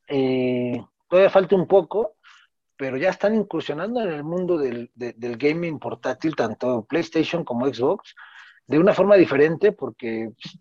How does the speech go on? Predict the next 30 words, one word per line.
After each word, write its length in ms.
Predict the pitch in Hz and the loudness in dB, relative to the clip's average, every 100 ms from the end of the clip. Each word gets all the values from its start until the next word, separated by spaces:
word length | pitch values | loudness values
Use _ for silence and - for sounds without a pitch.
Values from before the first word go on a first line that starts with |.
| _ | _
tú 220 | 156 143 | -4 -2
pones 260 | 151 156 151 | 0 0 -2
tu 120 | 135 | -6
dispositivo, 800 | 120 - 107 117 151 165 220 _ | -6 -8 -8 0 2 2 0 _
no, 280 | 123 127 127 | 0 2 2
no, 120 | 131 | 0
no 160 | 131 139 | -2 0
te 100 | 143 | 2
venden 240 | 139 147 | 2 0
el 100 | 120 | -4
hardware, 400 | - 143 143 190 - _ _ - _ _ - | -2 -2 0 -2 -4 _ _ -20 _ _ -6
pero 180 | 135 127 | 0 4
ya 120 | 170 | 4
está 200 | - 180 | 4 4
disponible, 500 | 165 - 135 156 120 | 4 0 -2 -2 -2
¿no? 140 | 131 | -4
O 60 | 143 | -2
sea, 360 | 143 127 120 - _ _ _ | 2 2 2 -4 _ _ _
PlayStation 540 | 160 185 196 185 190 | 2 6 6 4 2
tal 160 | 180 170 | 2 2
vez 160 | 175 165 | 0 -2
no 220 | 175 170 | -2 0
ha 80 | 170 | -2
hecho 180 | - | -4
tanto 260 | 139 160 147 | -6 -6 -4
ruido 280 | 143 160 156 | -2 -2 -2
con 120 | 135 | -6
su 140 | 127 | -10
PlayStation 540 | 117 135 - 143 135 123 | -12 -10 -6 -6 -4 -2
Now, 280 | 127 208 | -2 -2